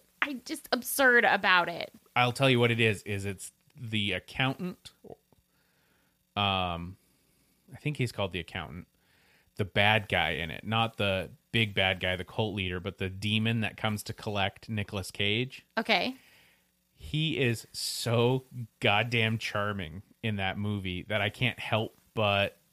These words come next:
Speaker 2: really enjoy every scene he's in.
Speaker 1: I, I totally don't remember him. I think we're gonna have to rewatch this
Speaker 2: Yeah,
Speaker 1: movie.
Speaker 2: but, I mean,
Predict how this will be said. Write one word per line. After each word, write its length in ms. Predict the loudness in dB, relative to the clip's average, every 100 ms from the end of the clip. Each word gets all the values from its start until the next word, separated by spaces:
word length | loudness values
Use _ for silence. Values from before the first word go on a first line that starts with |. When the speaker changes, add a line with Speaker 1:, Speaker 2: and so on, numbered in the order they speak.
| -16 -4
Speaker 2:
really 320 | 0 2 2
enjoy 680 | 0 -2 -6 -4 -2 -4 -6 _ _ _ _ -4
every 240 | -4 -4
scene 300 | -4 -4 -2
he's 240 | -4 -4
in. 340 | -4 -4 -4 -8 _ _ _ _ -14
Speaker 1:
I, 160 | -12 -12 _
I 260 | -4 -4 -6 -10 -8
totally 500 | 0 2 2 0 -2
don't 240 | -4 -2
remember 400 | -2 0 0 -2
him. 240 | -2 0
I 80 | -2
think 240 | -4 -6 -6
we're 140 | -6 -4
gonna 120 | -2
have 120 | -2
to 80 | 0
rewatch 460 | -2 0 -2 -4 -6
this 140 | -2
Speaker 2:
Yeah, 200 | 4 4
Speaker 1:
movie. 180 | 2 0
Speaker 2:
but, 160 | 2 4
I 80 | 6
mean, 180 | 4